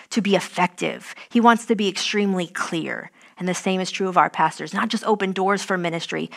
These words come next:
but praying that they are able to be clear and bold and effective in all of their words. And lastly, one more,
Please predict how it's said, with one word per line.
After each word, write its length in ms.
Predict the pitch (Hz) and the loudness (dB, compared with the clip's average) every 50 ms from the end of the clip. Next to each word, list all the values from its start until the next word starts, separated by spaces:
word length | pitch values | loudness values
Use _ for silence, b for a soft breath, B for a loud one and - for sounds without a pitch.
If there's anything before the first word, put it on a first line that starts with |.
| B B B B | B B B B
but 180 | 208 190 - - | 4 4 4 2
praying 320 | - - 214 214 208 208 196 | 2 4 4 4 4 4 2
that 120 | 190 185 | 2 2
they 100 | 185 180 | 2 2
are 80 | 175 - | 2 4
able 260 | - 175 175 180 175 | 2 0 0 -2 -4
to 120 | - - 175 | -6 -6 -8
be 100 | 165 160 | -6 -6
clear 520 | - - - 233 226 220 214 196 185 - | -6 -2 2 4 6 6 6 4 2 0
and 260 | - 156 156 160 160 - | -2 -6 -8 -6 -2 2
bold 380 | 196 196 190 185 185 185 - | 2 4 4 4 2 0 -2
and 140 | - 151 - | -6 -10 -10
effective 800 | - - - - - 202 196 202 - 156 147 147 151 156 - - B B B B B | -12 -12 0 6 6 6 6 4 0 -6 -6 -6 -8 -12 -14 -16 B B B B B
in 140 | - 175 160 | -6 -2 -2
all 180 | 147 156 160 165 | 0 0 0 -2
of 60 | 156 | -4
their 160 | 165 151 151 | -4 -6 -6
words. 640 | 160 156 156 160 160 156 - - - - - - - _ _ _ _ _ _ _ _ _ _ _ _ _ _ _ _ _ _ _ _ - - B B B B | -6 -6 -6 -6 -8 -10 -12 -16 -16 -16 -18 -18 -20 _ _ _ _ _ _ _ _ _ _ _ _ _ _ _ _ _ _ _ _ -16 -16 B B B B
And 140 | B 208 202 | B 4 6
lastly, 380 | 190 180 175 - - 196 180 185 | 8 6 6 4 2 -2 -2 0
one 160 | 208 208 185 | 0 0 0
more, 400 | 165 156 156 156 160 165 160 | 0 -2 -2 -2 -4 -6 -8